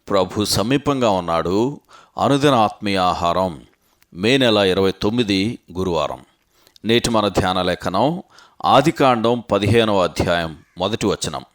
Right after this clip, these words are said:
అవి జరిగిన తర్వాత యెహోవా వాక్యము అబ్రామునకు దర్శనమందు వచ్చి, "అబ్రామా, భయపడకుము, నేను నీకు కేడము, నీ బహుమానము అత్యధికమగునని" చెప్పాను. వ్యాఖ్యానాంశం,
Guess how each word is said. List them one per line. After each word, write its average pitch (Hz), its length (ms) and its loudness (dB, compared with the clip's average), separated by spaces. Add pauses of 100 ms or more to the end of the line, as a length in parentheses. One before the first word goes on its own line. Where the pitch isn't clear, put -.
(640)
అవి 139 160 6
జరిగిన 165 380 6
తర్వాత 92 760 2 (380)
యెహోవా 143 440 6
వాక్యము 104 720 2 (300)
అబ్రామునకు 139 840 2
దర్శనమందు 110 680 0
వచ్చి, 139 580 0 (420)
"అబ్రామా, 110 680 4 (280)
భయపడకుము, 104 680 0 (500)
నేను 160 300 4
నీకు 147 380 2
కేడము, 113 640 2 (320)
నీ 123 200 2
బహుమానము 123 1000 2
అత్యధికమగునని" 113 1080 0 (100)
చెప్పాను. 71 380 -6 (760)
వ్యాఖ్యానాంశం, 107 1000 2